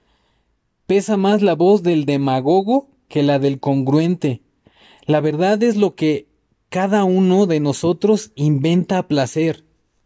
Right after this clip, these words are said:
No quiero un pueblo rezando el rosario, ni una multitud gritando al unísono. Sí se puede. Busco, exijo a un pueblo pensante. Tampoco pretendo culpar a,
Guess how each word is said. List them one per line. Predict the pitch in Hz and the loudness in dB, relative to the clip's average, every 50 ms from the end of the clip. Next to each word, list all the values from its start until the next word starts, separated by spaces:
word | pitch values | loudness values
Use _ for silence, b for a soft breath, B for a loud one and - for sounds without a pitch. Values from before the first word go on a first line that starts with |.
| _ _ _ _ _ _ _ _ _ _ _ _ _ _ _ - | _ _ _ _ _ _ _ _ _ _ _ _ _ _ _ -4
No | 151 165 202 196 | 0 0 0 0
quiero | - - 220 233 226 233 | 0 0 0 0 2 2
un | 226 220 | 0 0
pueblo | - - 175 185 202 202 220 220 | -2 0 0 0 2 2 2 0
rezando | 208 180 156 139 120 - - 160 165 190 208 214 | 0 0 -4 -6 -8 -8 -8 -6 -2 0 2 2
el | 208 180 | 2 2
rosario, | 156 143 123 - - 156 170 190 185 196 170 160 156 | 0 0 -2 -2 -4 -4 -2 -2 0 2 2 2 2
ni | 156 160 180 | 2 2 2
una | 196 208 208 208 | 4 4 4 4
multitud | 185 160 151 135 - 139 135 - - 170 180 - | 2 0 0 -2 -4 -10 -10 -4 0 0 0 0
gritando | 202 175 175 139 - 165 160 170 185 - | 0 -4 -4 -4 -4 -4 -4 -2 0 0
al | 185 170 147 139 | 0 0 0 0
unísono. | 139 143 147 165 180 165 180 190 175 165 156 143 | 0 2 2 2 0 0 -2 -4 -2 -2 -2 -4
Sí | - 208 202 | -4 -6 -4
se | - 226 | -4 -4
puede. | - - - 185 202 220 226 226 208 175 151 127 _ _ _ _ _ _ _ _ _ _ _ _ _ _ _ _ _ _ - | -6 -4 -4 -4 -2 -2 0 0 0 -2 -4 -6 _ _ _ _ _ _ _ _ _ _ _ _ _ _ _ _ _ _ -6
Busco, | 139 143 165 190 226 247 226 - - - 180 151 135 120 - _ _ _ _ - | -2 0 2 4 4 2 0 -2 -6 -2 0 0 0 -2 -4 _ _ _ _ -6
exijo | - 165 - - - - 208 - - 226 | -6 -6 -6 -6 -8 -8 -6 -2 0 0
a | 214 | 2
un | 202 202 185 | 2 0 -2
pueblo | - - 196 196 190 196 214 208 208 _ | -2 -2 -2 0 2 2 2 0 0 _
pensante. | - 175 156 147 143 143 120 - - 175 175 185 190 190 156 - - 131 117 - _ _ _ _ _ _ _ _ _ _ _ _ _ _ - - | -4 -4 -2 -2 -2 -4 -6 -6 -6 -4 -2 -2 -2 -2 -4 -2 -4 -6 -6 -6 _ _ _ _ _ _ _ _ _ _ _ _ _ _ -8 -4
Tampoco | 180 160 147 202 233 214 - 233 - | -4 -2 0 -2 -2 -2 -2 -4 -2
pretendo | 208 170 - - 202 214 226 240 214 | -2 -4 -2 0 2 2 2 2 0
culpar | - 170 156 - - 185 185 | 0 -2 -2 0 -2 -2 0
a, | 208 202 202 | 0 -2 -2